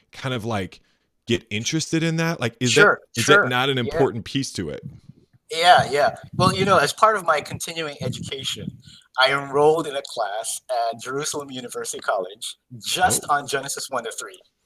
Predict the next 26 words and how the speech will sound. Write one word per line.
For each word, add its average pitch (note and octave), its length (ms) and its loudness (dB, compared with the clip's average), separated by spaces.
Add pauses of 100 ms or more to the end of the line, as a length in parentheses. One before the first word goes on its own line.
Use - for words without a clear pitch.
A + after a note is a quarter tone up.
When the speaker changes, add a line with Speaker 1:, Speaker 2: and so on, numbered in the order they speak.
(320)
Speaker 2:
And D#3 80 2
it's D3+ 220 0
Speaker 1:
What? D3 220 -4
Speaker 2:
ancient D#3 280 0
Near C3+ 220 -14
Eastern A#2+ 320 -12
costume. - 440 -8 (360)
It A#3+ 80 8
wa-, F3 140 8 (440)
it E3+ 80 2
was - 140 -4
fun, - 340 -2
so G3+ 200 4
much E3+ 160 2
fun. A#2 180 -2 (380)
And F3+ 100 2
I F#3+ 60 6
was G#3 120 2
Speaker 1:
Wow. - 100 -4
Speaker 2:
amazed G#3+ 320 -4
at F#3 140 -2
how D#3 140 4
both D3 400 0 (760)
wind G#3 340 -8 (160)
and E3 260 -8
breath F2+ 340 -12